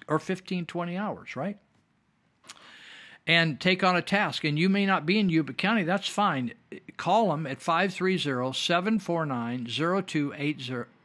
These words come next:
eight zero, seven four nine, zero two eight zero. Tell 'em where you're living if you wanna go to work for 'em, and see if there's any opportunities in that county wherever you are. And they may be working there,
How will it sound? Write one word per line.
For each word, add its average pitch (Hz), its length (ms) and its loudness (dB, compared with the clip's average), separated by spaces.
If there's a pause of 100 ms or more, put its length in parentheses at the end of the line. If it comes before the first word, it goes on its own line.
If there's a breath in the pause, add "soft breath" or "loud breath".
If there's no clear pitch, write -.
(120)
eight 139 220 -2
zero, 104 480 -10
seven 170 380 0
four 160 220 -2
nine, 120 260 -4
zero 143 220 -2
two 147 240 -4
eight 131 180 -6
zero. 113 280 -8 (400 loud breath)
Tell 165 200 2
'em 202 100 4
where 196 120 4
you're 202 180 4
living 135 340 0
if 120 140 -8
you 147 120 2
wanna 175 200 2
go 165 140 0
to 156 80 2
work 170 240 -2
for 117 220 -8
'em, 147 120 -10 (440 loud breath)
and 135 200 -4
see 170 200 2
if 175 100 0
there's 160 200 0
any 160 160 -2
opportunities 151 720 -2
in 135 240 -4
that 156 260 -4
county 185 380 0
wherever 139 400 0
you 156 260 2
are. 185 200 2
And 139 200 -2
they 185 140 2
may 214 200 4
be 190 180 2
working 160 480 0
there, 123 260 -6